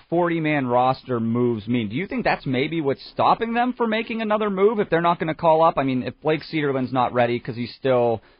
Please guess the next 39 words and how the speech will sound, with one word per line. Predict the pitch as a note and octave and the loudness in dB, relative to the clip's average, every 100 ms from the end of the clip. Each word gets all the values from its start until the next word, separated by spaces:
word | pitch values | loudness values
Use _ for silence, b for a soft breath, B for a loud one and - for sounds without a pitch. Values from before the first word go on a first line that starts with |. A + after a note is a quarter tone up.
| b | b
bouncing | - C3+ C3+ C3 A#2+ | 0 2 2 -2 0
back | A#2 A#2 | 2 2
after | A#2 A2 A2+ | 0 -2 -4
testing | A2+ G#2 G#2+ | -4 -6 -6
positive | G2+ G#2+ G#2 G#2 G2+ - | -4 0 -2 -2 -10 -10
for | G#2 | -10
covid, | - A2 G#2 | -4 -4 -2
or | G2+ | -4
they're | G2+ G#2+ C3+ | -2 2 2
learning | C3 C3+ C3 A#2+ | 4 2 2 0
about | A2+ A2 - | 0 0 0
Tyler | - A2+ G#2 | -2 -2 -2
Bachelor, | F#2 G#2+ G#2+ - - - _ _ - | -2 0 0 -4 -14 -14 _ _ -2
do | C#3 | 0
you | D3 A3+ | 0 -2
think | - D#3 F#3+ | -2 -4 0
they | F#3 | -2
call | F3+ D#3+ F3 | 0 2 4
up | F3+ D#3 | 2 0
one | D3+ | -2
of | E3 | -2
these | D#3+ C#3 | -2 0
other | D3 C#3+ | 0 0
guys | A#2 B2 D3+ C#3 | 2 2 2 0
if | - | -6
it | B2+ | -6
requires | A#2 - A#2 C#3 D3+ C#3+ | -8 -4 0 2 2 -2
another | C#3 D3 | -2 -2
move | C#3+ C#3+ D#3+ | 0 -2 -2
like | E3 E3 | -2 -2
that? | E3 F3+ | -2 -2
Is | C3 | -2
that | D#3+ | -2
maybe | D3+ F3 F3+ | -2 -4 -4
why | A#2 A#2+ E3 | 0 2 2
we | F#3+ | -2
still | - F#3+ | -4 -6
see | F#3 F#3+ | -4 -4
him? | G3+ A3 | -4 -4